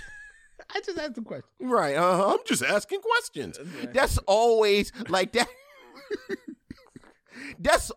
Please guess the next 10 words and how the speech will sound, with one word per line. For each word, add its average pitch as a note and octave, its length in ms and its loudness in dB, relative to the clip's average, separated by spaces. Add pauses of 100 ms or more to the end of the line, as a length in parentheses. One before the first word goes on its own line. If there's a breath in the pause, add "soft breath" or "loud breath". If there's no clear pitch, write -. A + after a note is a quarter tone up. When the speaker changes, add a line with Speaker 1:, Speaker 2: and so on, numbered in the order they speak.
Speaker 2:
always A3+ 840 4 (100)
asshole E3+ 560 0
shit. G2+ 500 -4 (720 loud breath)
Like, B3 160 4
when C4 140 4
everybody, E4+ 420 2
when, C4 520 -2 (180)
in C#4+ 160 2
the B3+ 140 4
history F4+ 720 2